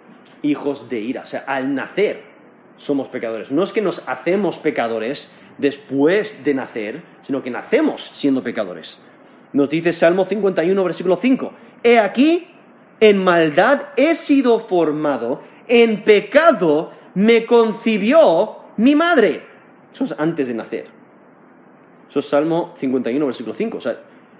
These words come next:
somos pecadores desde el nacimiento. Nos menciona Salmo cincuenta y ocho, versículo tres: "Se apartaron los impíos desde la matriz.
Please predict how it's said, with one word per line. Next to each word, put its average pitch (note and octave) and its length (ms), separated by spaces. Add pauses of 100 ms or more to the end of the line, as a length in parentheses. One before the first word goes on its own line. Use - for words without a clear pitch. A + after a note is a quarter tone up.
(320)
somos C#3+ 260
pecadores D#3 640 (1500)
desde A#2+ 220
el A#2+ 40
nacimiento. A#2 480 (1400)
Nos A#2+ 140
menciona D#3 580 (460)
Salmo F3 460
cincuenta E3 360
y D#3 80
ocho, E3+ 160
versículo D#3 320
tres: F#3 420 (280)
"Se - 180
apartaron F3 600
los D#3 160
impíos C#3 500
desde B2 240
la A2+ 140
matriz. G#2+ 640